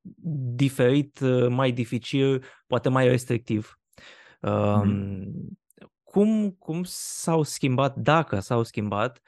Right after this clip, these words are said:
Speaker 1: obiectivele voastre pe care, uh, le aveți odată cu această investiție, luând în calcul acest context? Pentru că mă gândesc că, nu știu, poate acum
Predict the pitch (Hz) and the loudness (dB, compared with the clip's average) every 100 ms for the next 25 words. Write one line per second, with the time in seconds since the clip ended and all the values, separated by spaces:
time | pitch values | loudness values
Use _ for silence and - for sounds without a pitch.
0 | _ - _ _ - 135 135 131 156 147 | _ -20 _ _ -4 -2 -2 -2 -4 0
1 | 147 135 120 113 113 - 123 127 131 127 | 0 2 2 0 -2 -4 -2 0 -2 -4
2 | - _ _ _ 139 131 139 135 135 131 | -10 _ _ _ -4 -2 2 4 4 4
3 | 131 127 127 123 123 123 _ - 120 117 | 4 4 2 0 -2 -6 _ -10 -4 -2
4 | 113 113 - - 123 113 117 113 120 113 | -2 -4 -8 -6 -2 -2 -2 -4 -6 -4
5 | 123 127 117 113 117 - 113 110 107 - | -4 -4 -6 -4 -4 -4 -4 -2 -4 -4
6 | 123 123 - 123 117 113 117 _ _ _ | -6 -6 -4 0 2 2 -2 _ _ _
7 | _ _ 131 151 151 143 127 127 120 113 | _ _ 0 2 2 0 0 0 2 -2
8 | - 117 - 113 104 - - - _ _ | -2 -4 -6 -8 -6 -8 -10 -18 _ _
9 | _ 151 143 151 139 135 143 - 151 139 | _ 0 2 2 2 2 0 2 0 0
10 | 127 127 135 135 127 123 120 - 127 131 | -2 -2 -2 2 0 2 -2 -2 -4 -4
11 | 123 123 | -4 -6